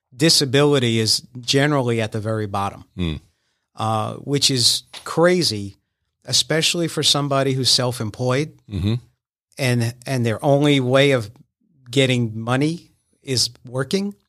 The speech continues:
Speaker 2: Mm-hmm.
Speaker 1: Um, you know, self-employed individuals, first and foremost, should have a disability policy.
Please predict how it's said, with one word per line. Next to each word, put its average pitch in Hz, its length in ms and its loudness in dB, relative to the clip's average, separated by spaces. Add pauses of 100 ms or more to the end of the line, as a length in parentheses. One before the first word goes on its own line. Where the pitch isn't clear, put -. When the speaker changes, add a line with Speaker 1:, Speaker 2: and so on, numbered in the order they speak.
Speaker 2:
Mm-hmm. 107 580 0
Speaker 1:
Um, 117 420 4 (680)
you 151 180 2
know, 120 200 2
self-employed 165 800 4
individuals, 120 720 -2
first 147 340 -2
and 120 120 -6
foremost, 123 720 -2
should 147 340 2
have 131 260 0
a 113 60 -4
disability 127 680 0
policy. 147 560 0